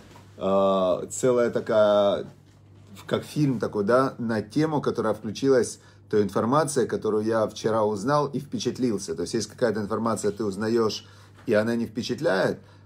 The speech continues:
а есть информация, которая ты ее узнаешь, и она как семя такое, как семена, бах,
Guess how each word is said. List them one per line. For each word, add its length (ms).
а 140
есть 180
информация, 600
которая 420
ты 140
ее 320
узнаешь, 760
и 40
она 220
как 160
семя 440
такое, 320
как 160
семена, 500
бах, 460